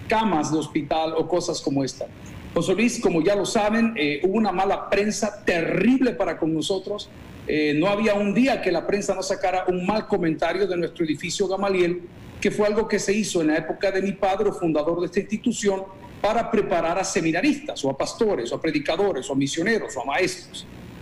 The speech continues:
Entonces, eh, cuando abrimos las puertas, no solamente las abrimos en San Salvador, abrimos las puertas a nivel nacional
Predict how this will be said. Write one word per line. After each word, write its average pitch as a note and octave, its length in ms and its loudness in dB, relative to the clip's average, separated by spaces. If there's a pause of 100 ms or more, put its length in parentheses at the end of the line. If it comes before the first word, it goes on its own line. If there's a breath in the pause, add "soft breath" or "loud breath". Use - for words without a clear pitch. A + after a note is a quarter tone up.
(260)
Entonces, A#3 640 2
eh, D#3 200 -2
cuando F#3+ 240 2
abrimos C#4 280 4
las A3+ 140 2
puertas, F#3 560 -2
no F3+ 220 2
solamente A#3 540 2
las F#3 180 0
abrimos F3+ 380 -2
en D#3 100 0
San D3 180 -2
Salvador, C3 540 -2 (360)
abrimos G#3+ 340 2
las G3 160 0
puertas A#3 400 0
a D#3+ 60 0
nivel D#3 400 2
nacional F3+ 640 2